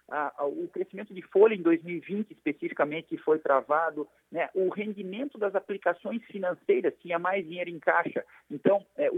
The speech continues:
número lá mostra um crescimento muito grande em dois mil e vinte e dois, se comparado aos anos anteriores. Então, tudo isso foram recursos que acabaram, é, acontecendo, que acabaram,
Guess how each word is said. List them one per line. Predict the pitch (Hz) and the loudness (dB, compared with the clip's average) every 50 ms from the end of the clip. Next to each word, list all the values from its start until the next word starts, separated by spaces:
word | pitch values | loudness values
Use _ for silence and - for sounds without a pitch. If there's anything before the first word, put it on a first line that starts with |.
| - | -2
número | 180 202 208 202 175 175 | -4 -6 -6 -2 -2 0
lá | 170 180 180 175 | 0 2 0 0
mostra | 151 151 175 208 202 - - 170 | 0 -2 -2 -4 -4 -6 -12 -18
um | 151 | -12
crescimento | - 180 170 165 _ 170 147 196 202 - | -8 -8 -8 -8 _ -14 -14 -12 -10 -10
muito | 175 180 214 254 - - | -8 -8 -8 -8 -10 -10
grande | 180 151 165 175 196 214 220 175 151 | -4 -2 -2 -2 0 -4 -6 -8 -10
em | 156 | -2
dois | 143 143 147 135 - | 0 0 0 0 -2
mil | 156 165 | -10 -16
e | 151 | -16
vinte | - 160 - - | -16 -18 -14 -8
e | - | -2
dois, | 135 147 170 196 - | 2 4 4 4 2
se | - - | -2 -6
comparado | - - 147 131 - 123 139 147 147 147 | -2 -2 0 2 4 6 6 6 6 6
aos | 143 135 - | 2 2 -2
anos | 147 147 135 135 | -6 -6 -6 -10
anteriores. | 139 135 - 143 139 139 143 160 180 190 190 - _ - - - _ _ | -10 -6 -6 -6 -4 -2 0 0 0 0 -2 -8 _ -20 -20 -20 _ _
Então, | _ - 220 | _ -4 -4
tudo | 220 - 302 403 381 269 | -4 -4 -6 -6 -6 -6
isso | 240 262 269 - 240 | -8 -10 -12 -12 -16
foram | - - - 214 214 220 | -6 -2 -2 -2 -2 -4
recursos | 196 170 196 180 - _ - 214 247 311 294 - - 170 - | -8 -6 -6 -6 -6 _ -10 -6 -6 -6 -6 -6 -12 -18 -10
que | - | -10
acabaram, | - 165 - 170 165 165 156 156 151 143 123 - - - _ _ | -10 -4 -4 -4 -2 0 0 0 0 -2 -6 -10 -18 -20 _ _
é, | - 139 - - | -2 -2 -2 0
acontecendo, | - 196 208 - - 208 214 214 208 202 170 160 _ _ - 165 180 208 240 294 | -2 -2 -2 -2 -6 -6 -6 -6 -4 -6 -6 -6 _ _ -8 -6 -4 -4 -4 -6
que | - - | -6 -6
acabaram, | 147 156 - 160 147 147 156 160 165 - 151 | -8 -4 -2 -2 2 4 6 4 6 4 2